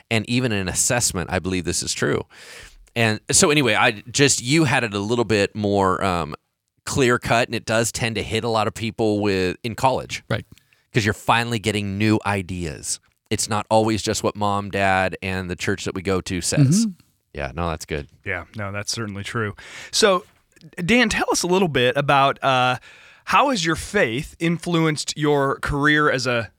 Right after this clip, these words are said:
Speaker 3: science professor, and how has just the fact that you are more educated in the sciences, specifically chemistry, than ninety-nine percent of the population or something, I don't have the hard data in front of me,
Speaker 2: Right.
Speaker 3: but something like that.
Speaker 2: Sure.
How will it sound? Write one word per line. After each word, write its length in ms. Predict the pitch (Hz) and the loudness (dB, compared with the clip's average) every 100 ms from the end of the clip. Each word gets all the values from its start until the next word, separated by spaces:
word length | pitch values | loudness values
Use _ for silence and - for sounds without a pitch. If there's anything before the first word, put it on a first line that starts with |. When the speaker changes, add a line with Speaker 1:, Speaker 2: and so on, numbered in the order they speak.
| _ - | _ -6
Speaker 3:
science 300 | 147 139 127 | 2 2 0
professor, 560 | - 113 101 - 110 - | -6 -6 -6 -4 -4 -4
and 160 | 123 127 | -4 -2
how 340 | 170 185 202 | 4 4 4
has 500 | 156 151 139 143 127 | 2 2 2 2 -4
just 160 | 120 143 | -6 -8
the 80 | |
fact 340 | 135 127 - - | -4 0 0 -2
that 100 | 117 | -10
you 240 | 135 156 | -6 -2
are 100 | 139 | -2
more 420 | 131 131 135 127 - - - _ | -2 -2 0 0 -2 -18 -20 _
educated 640 | 147 143 147 - 113 123 139 | 0 0 -2 0 0 0 -2
in 280 | 139 139 135 | -4 -4 -4
the 40 | |
sciences, 640 | - 120 110 113 - 120 | -4 -4 -4 -6 -6 -4
specifically 540 | 123 - - 127 123 120 | -6 -4 -4 -4 -6 -8
chemistry, 560 | - 113 107 - 101 | -6 -6 -6 -6 -6
than 280 | 123 110 110 104 - - _ | -4 -6 -8 -12 -20 -20 _
ninety-nine 480 | 101 98 95 92 92 | -12 -10 -10 -14 -14
percent 260 | - - 92 | -12 -10 -10
of 40 | |
the 60 | 92 | -10
population 640 | 101 95 98 98 98 175 | -8 -8 -8 -6 -6 -4
or 60 | 131 | -6
something, 400 | - 107 113 107 - - 110 | -6 -8 -8 -10 -14 -12 -6
I 140 | 117 | -4
don't 140 | 113 | -4
have 140 | 110 107 | -8 -4
the 60 | |
hard 200 | 131 135 | -2 0
data 240 | 131 135 143 | 2 2 2
in 100 | 135 | 0
front 200 | 160 160 | 2 6
of 60 | |
me, 60 | 160 | 6
Speaker 2:
Right. 60 | 202 | 6
Speaker 3:
but 100 | 180 | 4
something 280 | 208 190 | 4 4
like 200 | 175 160 | 4 4
that. 280 | 143 147 185 - - | 6 4 2 -2 -8
Speaker 2:
Sure. 120 | 143 | -6